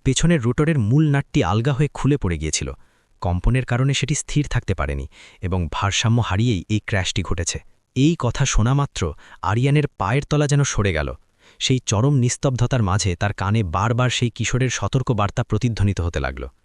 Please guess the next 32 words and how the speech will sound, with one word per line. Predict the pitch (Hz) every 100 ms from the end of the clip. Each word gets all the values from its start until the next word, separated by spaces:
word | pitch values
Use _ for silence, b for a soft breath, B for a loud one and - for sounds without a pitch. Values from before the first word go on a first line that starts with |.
| _ _ _ _ _
"সাহেব, | - 80 98 151 b b b b -
পেছনের | 120 - 151
নাটটি | 117 92 - 127
আলগা | 85 98 95
আছে।" | 78 - 80 _ _ _ _ _ _ _ _ _ _ _
তিনি | 127 117
বিদ্যুৎ | 90 131 131 160
বেগে | 127 131 135
পেছনে | 110 - 117
ঘুরে | - 98
তাকালেন, | 76 78 69 67 _ _ _ _ _
কিন্তু | 101 101
গাছের | 90 92 -
নিচে | 127 127 127
তখন | 104 107
আর | 104
কেউ | - 98
ছিল | - 82
না। | 73 65 _ b b b
রতন | 98 98 123 117
চলে | 101 95
গিয়েছিল। | 82 76 - 67 - _ _ b b b -
আরিয়ানের | 113 165 190 202
মনে | 151 160 175
এখন | 151 165
আর | 170
সেই | - 156
বাচ্চার | 120 104 - 156
উপর | 160 170
কোনো | 175 180
রাগ | 104 107 143
নেই, | 107